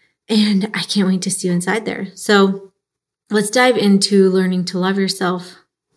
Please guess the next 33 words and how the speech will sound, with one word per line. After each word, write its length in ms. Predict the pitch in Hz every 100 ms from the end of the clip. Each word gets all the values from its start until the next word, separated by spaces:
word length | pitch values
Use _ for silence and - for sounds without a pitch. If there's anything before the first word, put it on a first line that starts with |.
| -
This 160 | 208 277
is 140 | 277
not 160 | 285 269
something 400 | 185 180 185 185
that 420 | 180 180 - - _ -
happens 320 | 165 175 180
overnight, 420 | 202 - - 202 _ _ _ _ _ _ _ -
but 160 | 196
it's 220 | 185 185
so 420 | - - - 190 -
important. 680 | 220 214 185 - 170 175 -
If 200 | 185 -
you 100 | 190
want 260 | 180 175 -
to 280 | 202 196 208
love 200 | 196 180
others 360 | 175 175 175 175
well, 400 | 185 220 262 - _
you 100 | 190
have 280 | 170 175 175
to 120 | -
learn 280 | 185 180 175
to 120 | 175 185
love 220 | 170 202
yourself 400 | 185 - 180 -
first. 360 | - - - _ _ _ _ _ _ _ _ -
This 440 | 247 269 - - -
can 220 | 311 311
feel 420 | - 175 170 180 175 _ _ _ _ _ -
very 260 | 170 208
<laughs> 0 |
selfish. 760 | 202 - - - - - - -
Like, 300 | 196 190 185